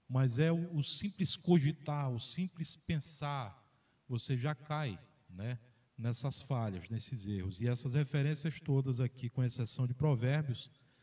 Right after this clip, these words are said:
são do Novo Testamento. Então, todo aquele que odeia seu irmão é assassino.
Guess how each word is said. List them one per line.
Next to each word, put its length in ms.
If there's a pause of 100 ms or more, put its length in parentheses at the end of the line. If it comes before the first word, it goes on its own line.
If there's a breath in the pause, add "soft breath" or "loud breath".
(160 soft breath)
são 380
do 120
Novo 220
Testamento. 800 (720 soft breath)
Então, 280
todo 260
aquele 380
que 140
odeia 480
seu 300
irmão 540 (580 soft breath)
é 160
assassino. 1000